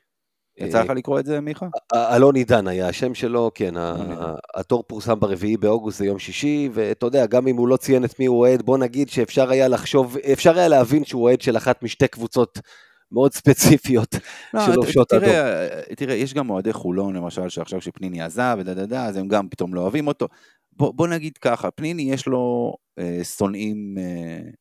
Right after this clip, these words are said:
Speaker 1: בכל הארץ.
Speaker 2: אגב,
Speaker 1: <laughs>
Speaker 2: לד-, לדעתי, מבחינת שונאים, בצד האדום של, אה, ירושלים הרבה יותר מבצד האדום של תל אביב, בגלל שיש לו היסטוריה שם, ובגלל
Speaker 1: לא.
Speaker 2: הסיפור הזה.
Speaker 1: יכול מאוד להיות.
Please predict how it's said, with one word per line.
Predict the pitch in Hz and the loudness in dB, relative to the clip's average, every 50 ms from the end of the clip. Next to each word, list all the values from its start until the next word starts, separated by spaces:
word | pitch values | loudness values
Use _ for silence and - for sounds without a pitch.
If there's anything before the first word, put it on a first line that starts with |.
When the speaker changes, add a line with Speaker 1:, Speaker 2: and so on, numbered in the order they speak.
| _ _ _ | _ _ _
Speaker 1:
בכל | - 101 - 117 113 104 | -8 -4 0 0 2 2
הארץ. | 95 90 85 82 85 82 - - - - - - 117 | 2 0 -2 -4 -8 -10 -14 -14 -16 -14 -10 -2 2
Speaker 2:
אגב, | - 131 123 131 120 | 2 4 6 6 6
Speaker 1:
<laughs> | 117 | 4
Speaker 2:
לד-, | 120 - 131 - - | 4 4 4 2 2
לדעתי, | 120 120 117 110 127 120 120 - 147 143 | 2 2 4 6 6 6 6 6 6 6
מבחינת | 139 135 - - 123 120 131 123 - | 6 6 4 2 0 2 2 2 0
שונאים, | - - 120 104 110 113 123 135 139 139 | 0 -2 -2 -2 -2 -4 -4 -4 -2 0
בצד | 113 107 - - 123 117 110 117 | 0 0 2 4 2 4 6 4
האדום | 107 104 101 120 117 113 | 4 4 4 4 2 2
של, | - - 110 104 98 | 2 -2 -2 0 2
אה, | 104 | 2
ירושלים | 104 101 101 101 101 92 104 - - 110 104 113 110 110 104 | 2 2 2 2 0 -2 -2 -2 0 2 2 2 2 0 0
הרבה | 101 90 87 107 | -2 -2 0 0
יותר | 104 95 - 113 95 | 0 0 0 -2 -4
מבצד | 95 95 90 82 90 - 98 90 82 | -2 -4 -4 -6 -6 -4 -4 -4 -4
האדום | 90 87 82 87 82 78 | -4 -4 -4 -6 -8 -10
של | - 85 76 | -10 -10 -10
תל | - 85 80 | -8 -8 -10
אביב, | 80 71 73 78 73 | -10 -10 -12 -12 -10
בגלל | 73 90 82 95 113 127 143 143 135 120 107 - - | -10 -8 -4 0 4 4 6 6 6 4 2 -2 -6
שיש | - - 110 98 101 104 - | -8 -4 -2 -2 -2 -2 -2
לו | 104 | -4
היסטוריה | 98 92 - - - 101 87 87 85 | -6 -6 -6 -6 -6 -4 -4 -4 -6
שם, | 80 - 82 76 - - _ _ | -8 -8 -12 -14 -16 -20 _ _
ובגלל | - 95 95 92 92 104 110 123 127 117 | -12 -12 -10 -10 -8 -2 0 2 2 2
Speaker 1:
לא. | 110 | 2
Speaker 2:
הסיפור | 92 - - - - 101 85 82 | -2 -4 -6 -8 -8 -8 -8 -8
הזה. | 78 73 - _ _ _ _ _ _ _ _ _ _ - - | -10 -12 -16 _ _ _ _ _ _ _ _ _ _ -8 -8
Speaker 1:
יכול | 156 - - 135 120 | -6 -2 0 0 0
מאוד | 117 104 90 85 | 0 -2 -6 -6
להיות. | 80 85 98 123 139 - _ | -6 -4 -4 -4 -6 -8 _